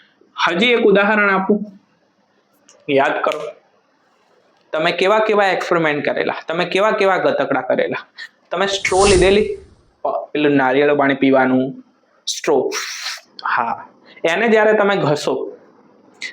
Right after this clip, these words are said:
અને જ્યારે તમે એને આ પ્લાસ્ટિકનો સળિયો કે કાચનો સળિયો કે જેને તમે વિદ્યુત ભારિત કરેલ છે લઈ જાઓ તો એ સ્ટ્રો એકબીજાથી દૂર જાય છે. આવા પ્રયોગો તમે ઘણા કરેલા,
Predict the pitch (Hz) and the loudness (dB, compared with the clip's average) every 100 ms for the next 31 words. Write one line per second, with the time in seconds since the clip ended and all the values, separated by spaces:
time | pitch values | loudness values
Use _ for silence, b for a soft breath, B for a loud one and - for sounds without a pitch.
0 | B - 160 170 156 156 175 226 226 165 | B -6 -2 -2 0 0 2 2 2 2
1 | 165 196 262 - b b b 160 180 208 | 0 0 -4 -12 b b b -2 0 2
2 | 190 - 170 151 147 196 196 185 175 147 | 0 -2 0 0 0 0 0 0 2 4
3 | 156 165 165 151 143 165 170 160 139 139 | 4 4 2 0 0 2 2 2 2 4
4 | 135 139 147 151 151 151 147 135 156 143 | 2 2 2 2 2 0 2 4 4 2
5 | 131 143 - - 139 135 135 139 147 170 | 2 0 -2 0 2 2 2 2 2 2
6 | 135 127 - b b b 175 170 - 185 | 2 0 -6 b b b -4 -4 2 4
7 | 180 156 147 147 147 160 139 131 127 - | 6 4 4 2 2 2 4 4 2 -4
8 | - - - _ - 165 196 - 165 185 | -10 -12 -20 _ -4 -2 0 2 2 4
9 | 196 196 196 165 165 180 147 123 131 | 4 4 2 2 0 0 -2 -2 -6